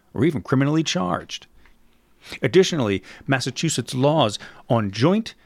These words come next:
and several liability means blame can be shared proportionally by all defendants, without regard to percentage of fault,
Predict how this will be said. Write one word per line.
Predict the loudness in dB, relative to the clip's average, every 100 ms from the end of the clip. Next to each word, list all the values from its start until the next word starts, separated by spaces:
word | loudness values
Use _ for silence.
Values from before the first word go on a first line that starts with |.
| _
and | -4 -2
several | -4 0 2 2 2
liability | 2 -2 -4 -4 -4 -4 -8 -10 -10 0
means | 2 2
blame | 0 -2 0 0
can | 0 2
be | 2
shared | 0 0 0 0 -2 -8 -16 -6
proportionally | -6 -2 -2 -2 -2 -2 -2
by | 0 0 0
all | 0 0
defendants, | -2 -4 -6 -6 -8 -10 -12 _
without | 0 2 2
regard | 0 2 2 2
to | -4
percentage | -4 -4 0 2 2 0
of | 0
fault, | 0 0 -2